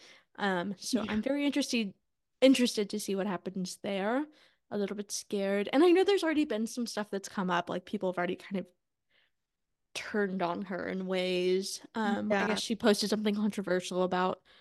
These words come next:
Speaker 1: like, her nephew or something who's, like, fifteen.
Speaker 2: <laughs> Oh my God, I saw that. <laughs> I, I remember that post, yes.
Speaker 1: Yeah,
Speaker 2: But
Speaker 1: and
Speaker 2: I
Speaker 1: it,
Speaker 2: don't
Speaker 1: like,
Speaker 2: know.
Speaker 1: literally took them, like, three days to, like, start tearing her <laughs> down.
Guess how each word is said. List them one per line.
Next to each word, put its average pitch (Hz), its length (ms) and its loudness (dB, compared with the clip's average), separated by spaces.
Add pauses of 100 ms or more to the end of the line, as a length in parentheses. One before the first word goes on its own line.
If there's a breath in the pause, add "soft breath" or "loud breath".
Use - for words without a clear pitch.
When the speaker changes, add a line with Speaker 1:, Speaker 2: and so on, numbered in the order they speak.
(320 soft breath)
Speaker 1:
like, 175 160 -4
her 180 300 0
nephew 233 560 0
or 262 120 4
something 269 480 -2
who's, 247 160 2
like, 226 140 -6
fifteen. 208 720 -2
Speaker 2:
<laughs> - 220 2
Oh 453 340 10
my 359 100 6
God, 277 280 4
I 226 120 2
saw 214 240 -2
that. 202 380 -2
<laughs> - 60 -14
I, 403 200 8
I 320 120 4
remember 269 340 4
that 226 180 0
post, 208 300 -8
yes. 233 420 -6 (100)
Speaker 1:
Yeah, 233 540 2
Speaker 2:
But 339 40 -2
Speaker 1:
and 233 180 4
Speaker 2:
I 320 120 4
Speaker 1:
it, - 0 -
Speaker 2:
don't 285 160 4
Speaker 1:
like, 214 120 -2
Speaker 2:
know. 208 140 -6
Speaker 1:
literally 269 340 8
took 330 220 4
them, 285 160 -2
like, 254 260 -4
three 214 260 -2
days 185 460 4
to, 208 120 -2
like, 180 200 -2
start - 220 -2
tearing 147 320 0
her 214 140 2
<laughs> - 0 -
down. 240 380 4